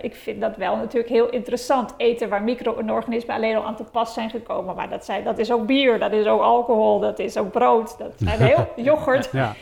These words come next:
Speaker 1: Dat, dat is niet alleen maar, eh, dat zijn niet alleen producten die zoet, goed zijn voor het microbioom. Ja, ik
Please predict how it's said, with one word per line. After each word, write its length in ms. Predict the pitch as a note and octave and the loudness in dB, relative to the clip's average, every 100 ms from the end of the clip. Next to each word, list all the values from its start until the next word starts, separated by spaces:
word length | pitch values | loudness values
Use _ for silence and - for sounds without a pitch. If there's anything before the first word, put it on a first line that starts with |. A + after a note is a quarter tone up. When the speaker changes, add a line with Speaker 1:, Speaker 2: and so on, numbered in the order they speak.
| - - | -18 -10
Speaker 1:
Dat, 260 | A3 - - | -10 -6 -4
dat 260 | A#3 - - | -4 -4 -6
is 200 | B3+ A#3+ | -4 -2
niet 200 | B3 A3+ | -2 2
alleen 340 | A3+ A3+ A#3 | 4 4 4
maar, 280 | A3+ G#3+ A3 - | 2 0 -2 0
eh, 380 | A3+ G#3+ A3 | 2 2 0
dat 100 | B3 | -2
zijn 120 | - A3 | -2 -2
niet 160 | A#3 | -2
alleen 300 | A#3 A3+ A3 | -2 0 -2
producten 380 | G#3+ A3 A3+ A#3 | -2 -4 -2 -4
die 100 | G#3+ | -4
zoet, 180 | B3 B3 | -4 -4
goed 260 | - C4+ | -4 -4
zijn 180 | C4 G#3+ | -2 -2
voor 100 | A3 | -4
het 80 | G#3+ | -6
microbioom. 720 | A3 A3 G#3 G#3 F#3 - B3 - _ _ _ _ _ _ | -6 -6 -8 -4 -4 -4 -8 -14 _ _ _ _ _ _
Ja, 280 | - F#3+ - - | -6 -6 -8 -20
ik 120 | _ | _